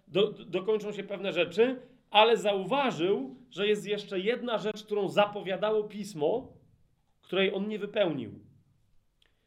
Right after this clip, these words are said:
Teraz, między nami mówiąc, zauważcie, jakby tego nie zrobił, to my byśmy nie wiedzieli, że to, że to zapowiadało Pismo.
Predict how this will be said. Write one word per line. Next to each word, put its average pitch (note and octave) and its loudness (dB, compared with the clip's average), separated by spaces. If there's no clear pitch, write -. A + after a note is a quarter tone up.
Teraz, B3 6
między A3+ 6
nami B3+ 0
mówiąc, G3+ 2
zauważcie, A3 2
jakby G#3 0
tego C4 0
nie A#3 2
zrobił, F#3 2
to A3+ 2
my A3 -2
byśmy G#3+ 0
nie G#3+ 0
wiedzieli, G3 -2
że G3 -2
to, G3 -10
że F3 -2
to G3+ -2
zapowiadało G3 4
Pismo. D#3+ -4